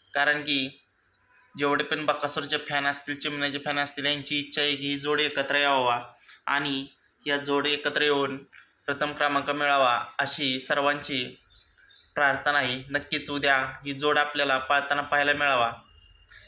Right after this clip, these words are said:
आणि नक्कीच धुमाकूळ घालेला हा जोड. तर मित्रांनो, बकासूर असेल, चिमण्या असेल, तेज असेल, या सर्व नंदींना उद्याच्या मैदानासाठी आपण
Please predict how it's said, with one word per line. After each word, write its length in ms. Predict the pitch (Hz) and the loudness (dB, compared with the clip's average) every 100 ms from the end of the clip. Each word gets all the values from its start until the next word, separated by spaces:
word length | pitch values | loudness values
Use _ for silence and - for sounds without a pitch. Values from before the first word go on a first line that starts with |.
| - | -6
आणि 260 | 135 143 139 | -2 0 -2
नक्कीच 320 | 139 139 143 | -2 -4 -2
धुमाकूळ 400 | 143 143 139 147 | 0 0 2 2
घालेला 340 | 143 139 135 | 4 2 2
हा 60 | 135 | 2
जोड. 240 | 127 123 - - - - | 0 -2 -4 -14 -12 -8
तर 80 | 143 | -6
मित्रांनो, 520 | 147 147 147 127 135 - - _ _ _ _ | 0 0 0 -2 -4 -10 -20 _ _ _ _
बकासूर 380 | 139 139 143 156 | -2 0 0 2
असेल, 320 | 143 143 135 | 2 0 -4
चिमण्या 300 | 156 147 147 | -4 -4 -2
असेल, 260 | 143 143 135 | -2 -4 0
तेज 200 | 147 135 | 0 2
असेल, 480 | 135 135 127 127 139 | 0 0 -4 -2 -2
या 60 | |
सर्व 340 | 139 - 165 160 | -2 0 0 2
नंदींना 360 | 156 151 151 | 0 0 0
उद्याच्या 380 | 147 143 143 147 | 0 0 0 0
मैदानासाठी 520 | 143 139 139 139 139 | 0 0 0 -2 0
आपण 340 | 139 - 131 | 0 2 -2